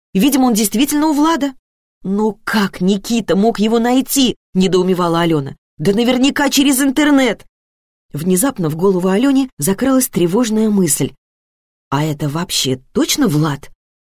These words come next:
Может, какой-нибудь маньяк связался с Ником, наплел ему, что он его отец,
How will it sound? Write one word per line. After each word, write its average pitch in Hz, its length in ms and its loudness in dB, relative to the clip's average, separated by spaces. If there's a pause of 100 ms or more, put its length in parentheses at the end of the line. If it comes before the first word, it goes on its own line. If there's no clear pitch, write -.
(160)
Может, 190 240 0
какой-нибудь 226 400 0
маньяк 269 460 2
связался 196 480 0
с - 80 -4
Ником, 262 360 -2 (240)
наплел 226 480 2
ему, 269 200 4
что - 180 0
он 254 80 4
его 214 220 2
отец, 196 460 0